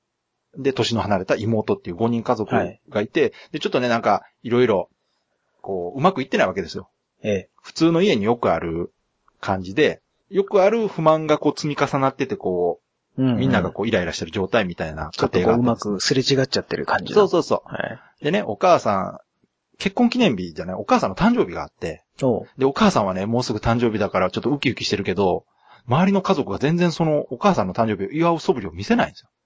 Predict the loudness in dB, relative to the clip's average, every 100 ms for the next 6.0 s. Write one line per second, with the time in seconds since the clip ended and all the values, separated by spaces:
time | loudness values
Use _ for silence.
0 | _ -4 -2 -2 -6 -14 -18 -20 _ _
1 | -2 -2 2 4 4 2 -2 -6 0 0
2 | 2 0 0 0 0 -2 -6 -8 _ _
3 | _ -10 -6 -4 -4 -2 -2 -2 -4 -8
4 | -10 -12 -6 -2 0 2 2 0 -8 -18
5 | -20 _ _ -4 -2 0 2 2 0 0